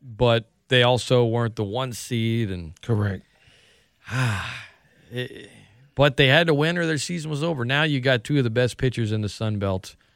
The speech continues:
Speaker 1: that, uh, should be on the mound tonight for each team. It's gonna be,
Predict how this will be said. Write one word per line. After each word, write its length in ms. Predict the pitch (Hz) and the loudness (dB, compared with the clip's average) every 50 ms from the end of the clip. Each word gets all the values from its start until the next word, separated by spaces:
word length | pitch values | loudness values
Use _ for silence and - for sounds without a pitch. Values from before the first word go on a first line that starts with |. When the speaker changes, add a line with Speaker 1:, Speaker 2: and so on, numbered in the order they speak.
| _ _ _ _ _ _ _ | _ _ _ _ _ _ _
Speaker 1:
that, 220 | 110 107 104 104 104 | 4 4 6 6 6
uh, 200 | 101 98 98 95 | 4 4 2 2
should 200 | - - 110 104 | 0 -2 0 2
be 100 | 113 110 | 2 4
on 140 | 107 107 | 4 4
the 60 | 107 107 | 2 2
mound 280 | 107 104 104 101 98 | 2 2 2 2 0
tonight 260 | 98 95 101 101 98 | 0 0 0 0 -2
for 120 | - - 101 | -2 -6 -6
each 260 | 107 104 95 - - | -6 -6 -6 -6 -8
team. 320 | - 104 98 98 98 95 | -8 -8 -6 -6 -6 -8
It's 120 | 101 98 - | -8 -10 -10
gonna 220 | - 110 107 104 | -8 -6 -4 -4
be, 400 | 95 104 113 113 113 113 107 95 | 0 2 2 4 4 2 0 -2